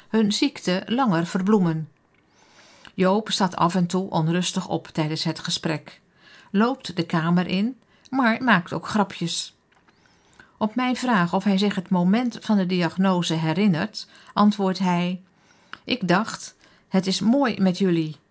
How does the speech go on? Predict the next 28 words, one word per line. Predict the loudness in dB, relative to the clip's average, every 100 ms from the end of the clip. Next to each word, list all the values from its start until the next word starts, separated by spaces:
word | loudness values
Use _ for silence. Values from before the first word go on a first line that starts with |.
| _
dit | -10 -8
kan | -2 -2
haast | 2 0 0
niet.'" | 0 -2 -4 -10 -16 _ _ _ _ _ _ _
En | -6
Kobi | -2 0 2 0
vult | 0 -2 0
aan: | 0 0 -2 -4 _ _ _ _ _ -6
"Echt | -4 -4 -12 -6
tot | -4 -2
je | 0
doordringen | 2 2 2 0 0 -2 -4 -8 _ _
doet | -2
het | 0 -2 0
dan | 0 0
nog | 0
niet." | 0 -2 -4 -12 -16 _ _ _ _ _ -6
Maar | 0 2 2
al | 2 -2
gauw | 0 0 0
kwam | 0 0 0
er | 2
een | 0
hele | 0 0 0 -2
toestand | -4 -6 -2 -2 0
over | -2 -2
ons | -2 -2 0
heen. | -2 -2 -4